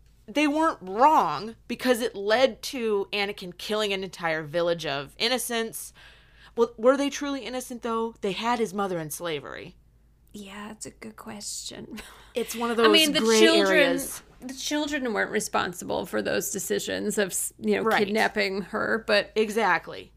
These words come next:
Speaker 1: He
Speaker 2: even
Speaker 1: didn't have to
Speaker 2: so.
Speaker 1: go so fucking overboard. Like,
Speaker 2: Yeah.
Speaker 1: just get your mom out of there, kill someone if they try to step in your way, and get out. Like, <laughs> I would have been
Speaker 2: Yeah.
Speaker 1: all right with that.
Speaker 2: <laughs> Yeah.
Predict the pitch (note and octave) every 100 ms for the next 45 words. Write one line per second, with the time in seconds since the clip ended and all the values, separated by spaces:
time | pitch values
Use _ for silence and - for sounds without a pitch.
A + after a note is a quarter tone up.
0 | - C#4 D4 E4 D4 C#4+ - A#3 A#3+ A3
1 | - - A3 G#3+ G3+ F#3 F3 D#3 D3+ D#3
2 | B2+ E2 - - - A3 G3+ - G3+ -
3 | C#4+ - D#4 C#4+ C4+ B3 A3 G#3+ G#3 G#3
4 | - C#4 C#4 C4+ B3+ A#3+ A3+ A3+ A#3 G#3+
5 | G3+ G#3+ G#3 G3 F#3+ F3 F3+ F3 - -
6 | - _ - B3 - A5+ G#5+ G5 E5 -
7 | - - D4+ D#4+ D#4 C#4+ C4 B3 G#3 A3+
8 | F#3 C#3+ C3 - C5 A3